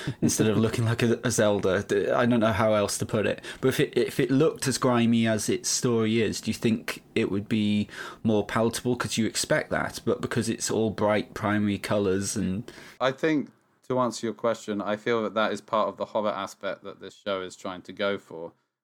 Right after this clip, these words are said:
Speaker 2: where it's trying to subvert your expectations. It starts off thinking it's gonna be a nice, jolly jaunt, but actually it's a horrible,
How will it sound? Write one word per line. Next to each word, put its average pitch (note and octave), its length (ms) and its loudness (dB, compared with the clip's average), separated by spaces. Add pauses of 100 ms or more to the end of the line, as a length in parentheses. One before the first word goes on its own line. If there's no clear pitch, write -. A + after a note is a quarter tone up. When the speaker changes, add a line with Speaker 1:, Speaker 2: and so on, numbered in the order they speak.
Speaker 2:
where G2+ 180 2
it's G2 160 -8
trying G#2 280 -2
to G#2 120 -8
subvert G#2 540 -2
your G2+ 140 -6
expectations. - 1120 -10
It G2+ 120 -10
starts A#2+ 420 -2
off A2+ 220 0
thinking G2+ 400 -8
it's D2 120 -14
gonna G#2 220 -8
be F#2+ 160 -10
a F#2+ 80 -10
nice, G2+ 300 -8
jolly G2 340 -6
jaunt, F#2 420 -10
but G2+ 120 -6
actually - 380 -8
it's - 140 -16
a F2+ 60 -20
horrible, F#2 560 -8